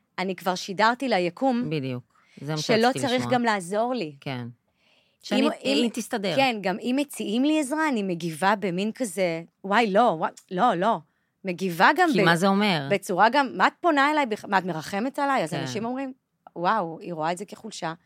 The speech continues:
Speaker 1: אני לא מציעה לה עזרה."
Speaker 2: Mm.
Speaker 1: ושיניתי את הקו מחשבה הזה. וכן, אני פה מדברת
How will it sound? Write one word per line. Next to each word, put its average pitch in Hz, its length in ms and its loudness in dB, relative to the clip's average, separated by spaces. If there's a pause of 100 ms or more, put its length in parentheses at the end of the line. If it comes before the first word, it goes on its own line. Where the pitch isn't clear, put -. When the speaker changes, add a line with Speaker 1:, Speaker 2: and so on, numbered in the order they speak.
(260)
Speaker 1:
אני 185 160 -6
לא 196 80 -4
מציעה 226 320 -2
לה 220 100 2
עזרה." 220 340 -4 (240)
Speaker 2:
Mm. - 40 -14 (500)
Speaker 1:
ושיניתי 226 840 0
את 302 100 -2
הקו 262 180 -2 (120)
מחשבה 247 400 -4
הזה. 196 320 -6 (300)
וכן, 208 500 -2 (340)
אני 180 240 -4
פה 180 120 -6
מדברת 175 760 -2